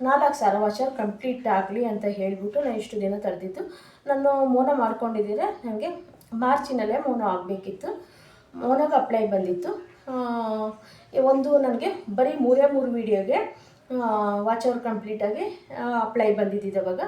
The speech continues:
ಅದು ಕೂಡ ನಾಳೆನ ಸಂಚಿಕೆಯಲ್ಲಿ ನಾನ್ ನಿಮ್ಗೆ ವಿಡಿಯೋ ಎಷ್ಟ್-, ಯಾವ ವಿಡಿಯೋಗೆ ಬಂದಿದೆ, ಯಾವ ರೀತಿ ವಿಡಿಯೋ ಮಾಡಿದ್ರೆ ನಮ್ಗೆ ಯಾವ ರೀತಿ ಗ್ರೋ ಆಗುತ್ತೆ ಅನ್ನೋದನ್ನ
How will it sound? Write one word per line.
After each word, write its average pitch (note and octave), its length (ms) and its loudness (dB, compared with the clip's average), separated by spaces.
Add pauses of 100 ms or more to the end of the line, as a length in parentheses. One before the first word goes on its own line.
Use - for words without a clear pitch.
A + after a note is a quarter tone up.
(400)
ಅದು D#4 300 4
ಕೂಡ C#4 180 4
ನಾಳೆನ A#3 560 2
ಸಂಚಿಕೆಯಲ್ಲಿ A3 720 -2
ನಾನ್ G3 220 -2
ನಿಮ್ಗೆ G3 520 -4 (340)
ವಿಡಿಯೋ C4+ 300 4
ಎಷ್ಟ್-, A3+ 640 -2
ಯಾವ A#3+ 380 0
ವಿಡಿಯೋಗೆ A#3 420 -2
ಬಂದಿದೆ, G3+ 720 -2 (360)
ಯಾವ G3+ 240 2
ರೀತಿ B3 340 -4
ವಿಡಿಯೋ A#3+ 320 0
ಮಾಡಿದ್ರೆ G#3+ 460 0
ನಮ್ಗೆ A3+ 300 -2
ಯಾವ G3 180 4
ರೀತಿ G#3+ 180 -6
ಗ್ರೋ G#3+ 280 2
ಆಗುತ್ತೆ F#3+ 360 0
ಅನ್ನೋದನ್ನ F#3 340 -2